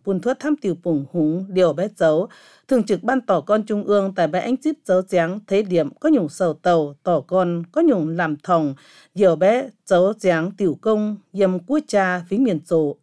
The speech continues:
can đầy trình bun thuẫn. Thảo xuân thách quý có tiểu khâu, bộ giáo tổ cho giáo bùi tổng bé tính hên tiểu công, mình già bảng thách quý có tiểu làm thòng, diệm nải tổng bé tính hên tiểu công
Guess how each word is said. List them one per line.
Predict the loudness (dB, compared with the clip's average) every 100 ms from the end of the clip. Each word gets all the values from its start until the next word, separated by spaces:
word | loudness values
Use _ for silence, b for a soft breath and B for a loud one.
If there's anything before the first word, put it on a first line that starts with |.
| _
can | 0 2
đầy | 0
trình | 0 -4 -2
bun | -4
thuẫn. | 0 0 0 b b b b _
Thảo | -2 0
xuân | 0
thách | 0 -2
quý | -2 -2
có | -2
tiểu | -2 -4 -2
khâu, | 0 2 2 -2 b b 0
bộ | 2 2
giáo | 0
tổ | 0 0
cho | 0
giáo | 0 0 0
bùi | -2 0
tổng | -2 -2
bé | -2
tính | 0 0
hên | 0 -2
tiểu | -2 -4 0
công, | 0 0 -2
mình | -2 -2
già | -2 0
bảng | 0 -2 -4
thách | -6 -4
quý | -2 -4
có |
tiểu | -2 -2 0
làm | 0 -2 -2
thòng, | 0 2 2 -4 b b b 0
diệm | 2 2
nải | -2
tổng | 0 -2
bé | 0
tính | 0 0
hên | 0 -2
tiểu | -2 -4 0
công | 0 0 -2